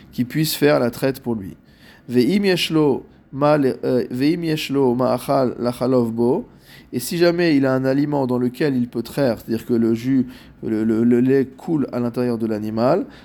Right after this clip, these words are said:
asur linok befiv, il lui sera interdit de boire directement à la bouche, gam biyom tov, le jour même. Et là, yachalov le toch hama'achal, il devra traire l'animal au-dessus de l'aliment, kemo shekatuv besiman tav kuf he,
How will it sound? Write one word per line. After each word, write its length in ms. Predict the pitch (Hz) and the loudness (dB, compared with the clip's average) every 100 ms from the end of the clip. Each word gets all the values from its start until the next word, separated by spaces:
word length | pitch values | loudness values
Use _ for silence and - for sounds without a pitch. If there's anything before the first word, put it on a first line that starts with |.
| - | -10
asur 340 | 127 - 190 185 | -8 -4 0 0
linok 360 | 160 165 143 | 2 -2 0
befiv, 500 | 120 113 - 170 175 | -2 -2 -4 -4 -2
il 60 | 123 | -4
lui 100 | 131 | -4
sera 340 | - 143 - | -2 -2 0
interdit 540 | 147 147 123 117 135 - - - - | -2 -2 -2 -2 -4 -8 -14 -20 -12
de 140 | 117 123 | 0 2
boire 340 | 123 143 135 | 4 2 2
directement 680 | 120 120 120 127 123 113 - | 0 -2 -2 -4 -2 -4 -6
à 120 | 110 | -6
la 100 | 104 | -6
bouche, 440 | 110 165 220 - 117 | -2 -2 -2 -6 0
gam 200 | 151 170 | 0 2
biyom 240 | 131 110 | 2 0
tov, 280 | 110 147 147 | -2 -2 0
le 80 | 117 | -4
jour 200 | 110 101 | -4 -6
même. 280 | 113 160 254 - - - - - | -4 -4 -6 -14 -20 -20 -10 0
Et 100 | 135 | 4
là, 200 | 170 170 | 4 4
yachalov 500 | 143 135 143 170 151 | 0 0 2 2 0
le 80 | |
toch 240 | 131 131 135 | -4 -4 -4
hama'achal, 500 | 123 110 110 95 85 | -4 -4 -6 -12 -14
il 100 | 90 | -10
devra 420 | 113 110 135 127 | -6 0 0 0
traire 400 | - - 156 120 | -4 0 2 2
l'animal 420 | 120 123 127 120 | 0 0 2 2
au-dessus 380 | 110 117 - - | 0 -4 -4 -6
de 100 | 117 | -6
l'aliment, 560 | 104 92 101 123 196 277 - - - | -4 -6 -6 -4 -4 -6 -14 -20 -16
kemo 260 | - 139 170 | -2 0 2
shekatuv 460 | 151 127 120 170 170 | 0 0 -2 -2 -2
besiman 500 | 139 135 135 139 139 | -2 -2 0 -2 -2
tav 320 | 147 143 - | 0 -2 -2
kuf 260 | 123 113 - | -8 -8 -2
he, 240 | 131 170 | 0 0